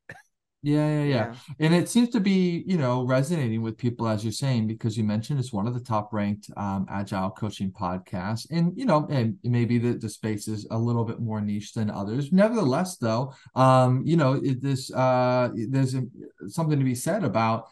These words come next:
Speaker 2: being, being one of the best, uh, in the biz. So, wh-, you know, what is it that you feel like has allowed you to, uh,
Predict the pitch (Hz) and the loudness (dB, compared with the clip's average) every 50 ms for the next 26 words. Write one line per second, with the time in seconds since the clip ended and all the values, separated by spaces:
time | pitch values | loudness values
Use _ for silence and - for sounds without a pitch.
0 | _ _ _ - 135 139 135 123 117 - - - 127 131 131 127 120 123 123 127 | _ _ _ 6 6 8 6 6 2 0 -4 -4 -2 0 2 4 4 4 4 4
1 | 120 120 107 117 151 151 - - - - 139 127 123 120 120 120 - 135 135 131 | 2 0 -2 -4 -4 -6 -8 -8 -4 2 4 4 6 6 4 4 4 4 4 6
2 | 120 113 120 156 208 240 160 127 - - 156 143 131 - - - - 139 151 165 | 4 4 2 2 0 0 0 -2 0 0 0 0 0 0 -6 -6 -2 0 0 2
3 | 175 170 156 139 131 139 160 165 165 170 170 151 165 165 151 - - 151 147 143 | 4 4 4 4 6 6 4 4 4 2 -2 -2 -4 -6 -6 -6 -4 -2 0 0
4 | 143 139 131 135 143 135 131 135 - 139 135 135 135 131 127 131 - 131 127 123 | 0 0 -2 -2 -2 -4 -4 -2 -2 -2 0 2 2 0 0 -2 -2 -2 0 0
5 | 120 117 113 - 107 113 110 110 110 113 117 117 110 113 120 117 113 113 107 - | 0 -2 -4 -4 -4 -2 -2 0 0 0 0 0 -2 -2 -2 -2 -2 -2 -4 -6
6 | - 123 117 113 110 110 110 110 110 110 110 107 107 - 113 113 110 110 104 104 | -4 -4 -2 -2 -2 -2 -2 -2 -2 -4 -4 -6 -8 -8 -8 -6 -4 -4 -4 -4
7 | 104 104 107 | -4 -6 -6